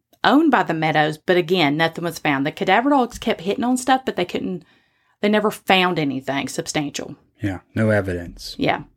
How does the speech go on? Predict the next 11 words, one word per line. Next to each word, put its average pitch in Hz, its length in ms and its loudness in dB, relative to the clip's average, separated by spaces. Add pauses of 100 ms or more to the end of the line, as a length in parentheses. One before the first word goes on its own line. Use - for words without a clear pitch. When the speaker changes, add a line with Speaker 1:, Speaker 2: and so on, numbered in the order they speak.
(720)
Speaker 1:
The 202 180 2
inconsistency 208 920 0
of 170 140 -2
the 185 80 -2
mother's 185 380 0
story 151 800 -2
is 175 320 2
the 190 80 0
most 160 260 0
concerning. 156 680 -4
So 180 360 0